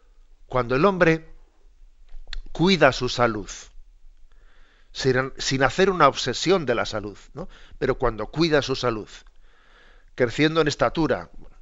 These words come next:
cuando nuestros hijos crecen, crecen sanos, ¿no? O luchamos contra las enfermedades, damos gloria a Dios.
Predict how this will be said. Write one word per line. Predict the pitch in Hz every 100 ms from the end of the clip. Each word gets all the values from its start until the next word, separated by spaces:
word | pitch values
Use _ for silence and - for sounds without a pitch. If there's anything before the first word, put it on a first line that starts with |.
| -
cuando | 110 110 117
nuestros | 120 - 120 -
hijos | 165 156 160 - - - - - - - - -
crecen, | - 151 - 147 123 - - -
crecen | 143 156 147 135
sanos, | - 143 135 104
¿no? | 147 - - -
O | 143
luchamos | 131 131 180 190 180
contra | - 127 143
las | 123 123
enfermedades, | 127 135 113 120 127 151 143 - - - - - - - - 117 -
damos | 123 151 170 131
gloria | 139 131 117 110
a |
Dios. | 98 101 107 -